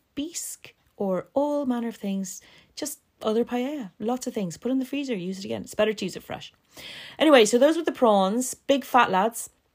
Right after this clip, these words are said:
And they were, they were tumbling along their way as if charging through the watery depths. And they led into sardines.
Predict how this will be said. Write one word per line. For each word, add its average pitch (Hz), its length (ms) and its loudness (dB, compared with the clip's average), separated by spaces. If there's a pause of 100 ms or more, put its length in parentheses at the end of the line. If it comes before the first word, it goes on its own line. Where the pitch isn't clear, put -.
(640)
And 208 120 2
they 233 100 6
were, 240 120 4 (240)
they 247 100 8
were 240 100 4
tumbling 247 600 0
along 214 180 0
their 214 120 -4
way 175 360 -4 (180)
as 185 100 -12
if 208 220 -8 (220)
charging 214 580 0
through 202 320 -4
the 170 240 -8 (320)
watery 185 320 -2
depths. 160 420 -8 (380)
And 180 240 -4 (220)
they 208 420 2
led 180 240 -4
into 170 460 -6 (320)
sardines. 220 880 -2